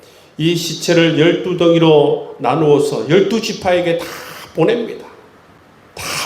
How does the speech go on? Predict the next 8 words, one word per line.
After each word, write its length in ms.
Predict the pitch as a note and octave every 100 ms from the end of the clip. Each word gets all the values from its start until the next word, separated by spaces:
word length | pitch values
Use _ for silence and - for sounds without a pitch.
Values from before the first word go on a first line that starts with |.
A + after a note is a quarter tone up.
| -
보내요. 500 | F#3+ C#4 - - - -
고발을 440 | E3 A3 D4+ D#4
하는 240 | C#4 C#4
것이죠. 560 | C#4 - E3+ B2+ A2+ F#2 F2 _ _ _ _ _ _ _ _ _ - - -
그래서 560 | C#3+ C3 B2 A2+ G2+ -
이 140 | C3
시체를 540 | - - - A#2 A2+ A2
본 600 | A2+ G#2+ G2+ - -